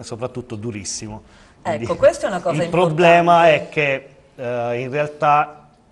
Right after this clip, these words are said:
Speaker 1: è difficile far giocare in ginnastica, è molto più
Speaker 2: Si
Speaker 1: facile
Speaker 2: gioca sul serio.
Speaker 1: far giocare in uno sport di, dove si gioca, come sono gli sport di squadra, si può giocare.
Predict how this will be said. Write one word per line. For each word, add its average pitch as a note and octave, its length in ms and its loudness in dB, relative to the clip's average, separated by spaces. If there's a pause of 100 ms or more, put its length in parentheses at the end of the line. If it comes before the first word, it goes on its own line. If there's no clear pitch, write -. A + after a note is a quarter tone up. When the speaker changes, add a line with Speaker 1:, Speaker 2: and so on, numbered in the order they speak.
(120)
Speaker 1:
è C3+ 120 -6
difficile C#3+ 760 -6
far A#2 300 -6
giocare A#2 560 -6
in A#2+ 300 -10
ginnastica, B2 680 -10
è B2 40 -4
molto B2 360 -10
più - 160 -14
Speaker 2:
Si - 80 -14
Speaker 1:
facile A2+ 480 -6
Speaker 2:
gioca C4 80 -4
sul F3 220 -16
serio. D#3+ 500 -14
Speaker 1:
far C3+ 380 -2
giocare B2+ 640 0
in B2+ 80 -6
uno B2 160 -8
sport A2+ 460 -10
di, G#2+ 280 -12
dove A2 200 -10
si A2 140 -14
gioca, A#2 340 -8 (100)
come A2 160 -14
sono F#2+ 320 -16
gli G2+ 160 -18
sport A2+ 380 -12
di C3 80 -12
squadra, A2+ 520 -6 (600)
si - 160 -12
può G#2 140 -12
giocare. G#2 500 -10